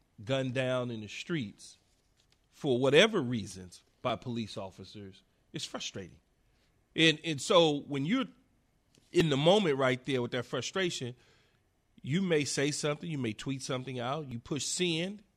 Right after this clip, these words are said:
and then you gotta take it back and then explain to those that are out there so they have a full understanding. And I kinda get where he's going with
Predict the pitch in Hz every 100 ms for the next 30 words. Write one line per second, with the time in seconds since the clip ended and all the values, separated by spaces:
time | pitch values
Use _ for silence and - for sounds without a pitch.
0 | _ 139 147 143 147 147 143 135 127 -
1 | _ _ - 175 139 135 185 175 - _
2 | _ _ _ _ _ 160 139 151 147 -
3 | - 185 240 247 180 156 135 143 139 143
4 | 135 160 226 - 135 110 117 143 147 160
5 | 123 - 190 165 143 120 - - 147 104
6 | - _ _ _ - 143 165 - - 190
7 | 131 117 208 156 156 151 117 151 185 165
8 | 139 127 135